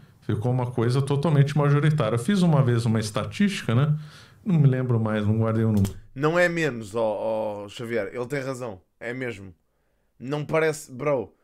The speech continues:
Speaker 2: não, não, não podia ser menos, mano. Estás a ver? Tipo, é, é o normal. Tipo, o Brasil foi colonizado por portugueses. Claro que houve povos de, europeus que também foram para o Brasil e acabaram por colonizar muito. Mas a realidade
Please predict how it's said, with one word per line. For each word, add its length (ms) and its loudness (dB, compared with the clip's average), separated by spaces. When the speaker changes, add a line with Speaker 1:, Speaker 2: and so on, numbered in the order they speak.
Speaker 2:
não, 280 -8
não, 340 -4
não 300 -6
podia 280 -4
ser 240 -4
menos, 360 -8
mano. 240 -16
Estás 240 -8
a 40 -12
ver? 220 -12
Tipo, 540 -8
é, 240 0
é 60 8
o 60 4
normal. 720 2
Tipo, 260 -12
o 40 -12
Brasil 360 -2
foi 220 -4
colonizado 640 -4
por 180 -10
portugueses. 640 -12
Claro 380 0
que 100 -12
houve 180 -4
povos 360 -4
de, 160 -8
europeus 480 -4
que 100 -20
também 200 -8
foram 240 -8
para 100 -4
o 60 -2
Brasil 360 -8
e 60 -8
acabaram 340 -8
por 160 -18
colonizar 540 -10
muito. 400 -16
Mas 280 -4
a 20 0
realidade 800 -2